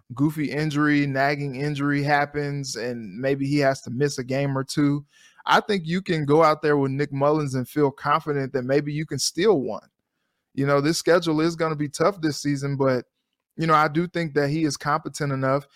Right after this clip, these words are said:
and he has run this style of offense before, so that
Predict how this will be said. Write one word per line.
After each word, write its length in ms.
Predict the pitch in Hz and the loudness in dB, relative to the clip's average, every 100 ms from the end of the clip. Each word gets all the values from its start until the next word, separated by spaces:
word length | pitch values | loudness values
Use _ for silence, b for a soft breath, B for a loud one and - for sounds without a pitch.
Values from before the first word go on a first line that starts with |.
| b b | b b
and 100 | 123 | 2
he 160 | 160 170 | 4 6
has 260 | 160 165 | 6 4
run 280 | 143 151 156 | 2 0 0
this 160 | 147 143 | -2 -2
style 360 | - 135 143 | 0 2 4
of 80 | 135 92 | 2 2
offense 480 | 127 175 151 135 | 2 2 0 -6
before, 500 | 123 123 - 127 127 | -6 -8 -2 0 0
so 260 | 139 - 135 | -2 0 0
that 300 | 131 127 120 | 2 0 -2